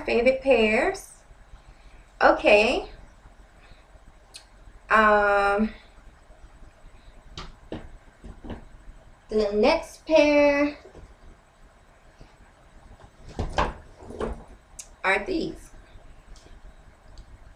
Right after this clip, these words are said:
Light brown. One of the shorter pairs. I don't like 'em any shorter than this.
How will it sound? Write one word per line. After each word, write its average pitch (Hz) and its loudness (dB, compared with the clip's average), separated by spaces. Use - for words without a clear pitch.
Light 208 -2
brown. 254 2
One 233 4
of 226 2
the 190 6
shorter 269 6
pairs. 254 4
I 202 2
don't 240 4
like 285 6
'em 240 4
any 247 4
shorter 240 6
than 190 2
this. 208 0